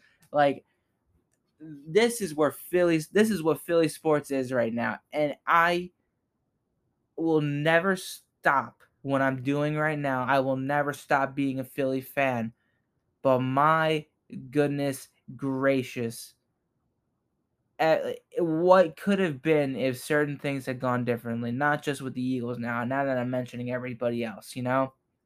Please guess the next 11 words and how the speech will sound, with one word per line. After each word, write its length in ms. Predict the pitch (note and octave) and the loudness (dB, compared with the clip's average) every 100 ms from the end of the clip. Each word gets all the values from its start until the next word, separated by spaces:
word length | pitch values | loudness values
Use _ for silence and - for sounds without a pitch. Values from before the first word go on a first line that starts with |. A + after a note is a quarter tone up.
| _ - - | _ -20 -14
Imagine 500 | C#3+ D#3 E3+ F3 E3 | -6 0 2 2 0
if 100 | D#3+ | -4
Simmons 460 | - F3+ E3+ D#3 C3+ | -4 -2 -2 -2 -6
would 140 | C3+ | -6
learn 200 | C#3 C#3 | -4 -4
how 120 | C#3 | -4
to 80 | B2+ | -6
shoot. 340 | B2 - B2+ - - - C3+ | -8 -6 -6 -6 -18 -10 -4
Imagine 420 | D3 E3 E3+ E3+ | 2 2 2 0
if 60 | |
the 100 | D#3+ | -4